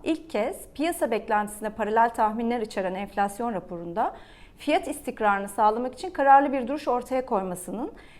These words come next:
T L varlıkların direnç kazanmasına adına önemli bir faktör olduğunu söyleyebiliriz. Yurt dışında ise fed ve E C B'nin Temmuz ayı toplantılarından beklendiği gibi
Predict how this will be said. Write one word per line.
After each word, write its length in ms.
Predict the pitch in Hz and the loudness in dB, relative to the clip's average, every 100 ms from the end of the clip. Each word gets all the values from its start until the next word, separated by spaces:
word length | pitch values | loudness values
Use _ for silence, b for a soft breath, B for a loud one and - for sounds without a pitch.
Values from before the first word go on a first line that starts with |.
| B | B
T 260 | - 269 277 | 4 6 6
L 160 | 359 | 6
varlıkların 640 | 294 240 233 - 208 202 190 | 8 8 6 0 -2 -2 0
direnç 340 | 226 277 294 | 2 2 0
kazanmasına 680 | - 254 247 247 240 - 240 | -2 2 2 0 -4 -2 -2
adına 380 | 220 240 339 - | 0 -2 -2 -2
önemli 420 | - 269 269 285 269 | 2 4 6 4 0
bir 100 | 339 | -4
faktör 420 | - 240 - 269 | 0 0 0 2
olduğunu 320 | 226 220 277 | 2 2 -2
söyleyebiliriz. 960 | 302 220 214 233 190 175 170 - - - - - - - - b b b b b b b - - | 0 0 2 2 0 -4 -8 -12 -16 -20 -20 -20 -20 -20 -20 b b b b b b b -12 0
Yurt 280 | 339 427 | 2 2
dışında 380 | 320 - 233 202 | -4 -4 -4 -2
ise 520 | 190 185 - 202 - - - - | -2 -4 -2 -2 -4 -12 -20 -20
fed 460 | - - 277 381 277 | -4 4 4 2 2
ve 80 | 254 | 2
E 220 | 214 247 | 4 -2
C 320 | - 262 226 | -2 -2 0
B'nin 500 | 226 202 202 320 - - | 0 0 -2 -6 -8 0
Temmuz 420 | 247 262 320 294 | 4 4 2 0
ayı 160 | 254 | -2
toplantılarından 1080 | 226 220 220 202 196 - 208 202 196 208 208 | -2 -4 0 0 -2 -4 -4 -2 2 2 2
beklendiği 680 | 214 214 233 226 226 262 247 | 0 0 0 2 2 -2 -2
gibi 340 | 196 180 220 | -4 -4 -6